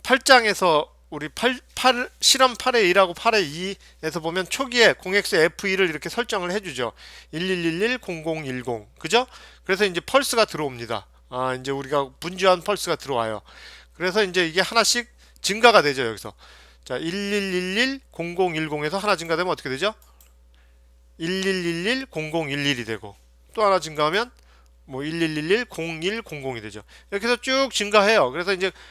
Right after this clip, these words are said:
꽉 차요. 이렇게 뭐 하나씩 증가해서 꽉 차면 일일일일 일일일일 이 되죠. 여기서 하나가 더 들어가면 어떻게 돼? 일로 튀어나가죠. 튀어나가면서 인터럽트가 발생하고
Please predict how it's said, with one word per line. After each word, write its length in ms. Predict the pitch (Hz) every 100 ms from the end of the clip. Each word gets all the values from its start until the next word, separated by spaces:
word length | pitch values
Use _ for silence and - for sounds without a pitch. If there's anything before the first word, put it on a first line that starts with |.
| -
꽉 240 | 277 277
차요. 300 | - 254 208
이렇게 280 | 120 123 113 - _ - - _
뭐 120 | - 151
하나씩 240 | 202 -
증가해서 560 | - 160 165 156 233 247 _ _ _ _
꽉 200 | 233 -
차면 340 | 233 233 269 - - _
일일일일 680 | 190 226 233 226 226 254 262
일일일일 640 | 202 220 214 202 220 233 208
이 60 |
되죠. 360 | 160 127 120 104 _ _ _ _ 175
여기서 340 | 233 262 269
하나가 380 | 254 294 320 302
더 160 | 214
들어가면 520 | 202 202 220 226 233 147
어떻게 220 | 143 143
돼? 120 | 123 - _
일로 140 | 202 226
튀어나가죠. 540 | - 311 294 175 127 113 - -
튀어나가면서 640 | - 269 269 240 233 247 254
인터럽트가 520 | 220 214 233 - 214
발생하고 640 | 170 170 185 175 175 269